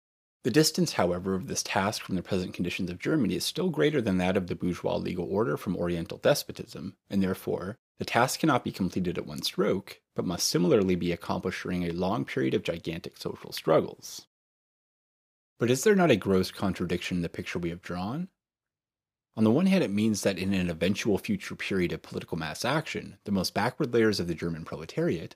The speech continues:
the land workers, the railwaymen, and the postal slaves, will first of all win the right of combination,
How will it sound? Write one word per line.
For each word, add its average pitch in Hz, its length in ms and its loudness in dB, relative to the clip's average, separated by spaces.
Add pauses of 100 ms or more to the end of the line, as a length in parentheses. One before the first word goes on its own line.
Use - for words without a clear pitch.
the 98 80 -4
land - 320 -2
workers, 82 400 -6
the 92 100 -4
railwaymen, 85 640 -4
and 170 80 -8
the - 60 -10
postal - 380 -10
slaves, 101 600 -2 (560)
will 131 100 6
first - 300 2
of 190 80 4
all 156 120 8
win 110 120 6
the 87 80 4
right 85 180 4
of 82 80 -4
combination, - 840 -2